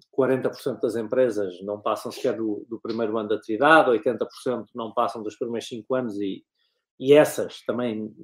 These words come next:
raramente passam sequer da luta inicial. Ahm, ah, a outra fase que eu, o outro detalhe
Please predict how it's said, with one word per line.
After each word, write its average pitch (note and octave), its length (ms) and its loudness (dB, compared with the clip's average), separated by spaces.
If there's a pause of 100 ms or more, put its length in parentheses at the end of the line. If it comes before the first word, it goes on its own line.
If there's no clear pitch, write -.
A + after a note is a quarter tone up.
(140)
raramente C3+ 600 4
passam A#2 320 2
sequer G#2+ 300 -4
da G#2+ 100 -2
luta A2 260 -4
inicial. C#3 520 0 (880)
Ahm, A#2 920 0 (140)
ah, D3+ 280 6
a - 20 6
outra E3 280 2
fase D3+ 360 0
que D3+ 60 0
eu, C#3 100 6
o A#2+ 480 -2
outro C#3+ 300 0
detalhe B2+ 500 2